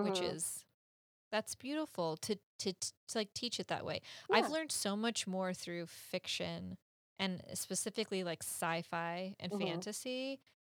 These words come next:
Speaker 1: than I have through anything else.
Speaker 2: Oh, yeah.
Speaker 1: Like,
Speaker 2: Yeah.
Speaker 1: it just, I don't know, there's something about it.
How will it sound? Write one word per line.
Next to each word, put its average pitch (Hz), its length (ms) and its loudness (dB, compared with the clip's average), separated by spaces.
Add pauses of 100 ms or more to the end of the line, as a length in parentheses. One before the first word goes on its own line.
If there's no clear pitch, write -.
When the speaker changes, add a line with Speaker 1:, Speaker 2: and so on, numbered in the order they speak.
(120)
Speaker 1:
than 190 200 2
I 175 100 4
have 175 640 0 (1000)
through 180 200 -2
anything 180 520 -2
else. - 280 -4
Speaker 2:
Oh, 494 380 6
yeah. 165 260 2 (400)
Speaker 1:
Like, 180 400 2
Speaker 2:
Yeah. - 120 -12
Speaker 1:
it 208 100 0
just, - 420 0 (680)
I 190 100 -4
don't 175 160 -2
know, 107 260 -2
there's 208 160 4
something 214 380 2
about 190 440 6
it. - 160 -4